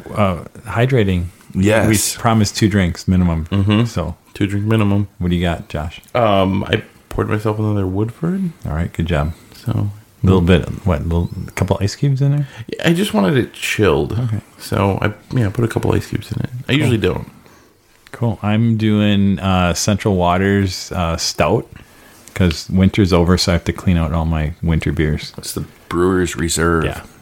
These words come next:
Speaker 1: Really good. This is more, not as good as the, um,
Speaker 2: It's a malt beverage
Speaker 1: the
Speaker 2: aged
Speaker 1: Surly.
Speaker 2: in used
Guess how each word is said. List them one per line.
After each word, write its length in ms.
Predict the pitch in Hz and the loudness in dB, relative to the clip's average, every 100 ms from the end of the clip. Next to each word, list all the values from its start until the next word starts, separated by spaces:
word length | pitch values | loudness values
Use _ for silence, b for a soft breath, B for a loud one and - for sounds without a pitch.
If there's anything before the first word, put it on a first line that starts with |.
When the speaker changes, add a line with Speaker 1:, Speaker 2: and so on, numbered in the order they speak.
| - - | -12 -2
Speaker 1:
Really 320 | 98 107 101 | 2 2 2
good. 180 | 92 85 | 2 2
This 180 | 113 151 | 2 2
is 180 | 131 | 2
more, 520 | 107 95 95 95 92 90 | 4 4 4 4 2 2
not 240 | 113 135 | 2 2
as 80 | 104 | 2
good 180 | 85 80 | 0 -2
as 180 | 80 - | -2 -6
the, 220 | 76 78 85 - - | -8 -6 -8 -12 -10
um, 80 | |
Speaker 2:
It's 160 | - - | -6 -2
a 40 | |
malt 380 | 80 80 80 - | 0 2 2 0
beverage 500 | - 85 67 71 - | -2 0 -2 -4 -4
Speaker 1:
the 60 | 90 | -4
Speaker 2:
aged 60 | 85 | -2
Speaker 1:
Surly. 340 | 80 80 78 | 0 0 0
Speaker 2:
in 140 | 78 80 | 0 0
used 520 | 80 82 85 80 | 2 2 2 -2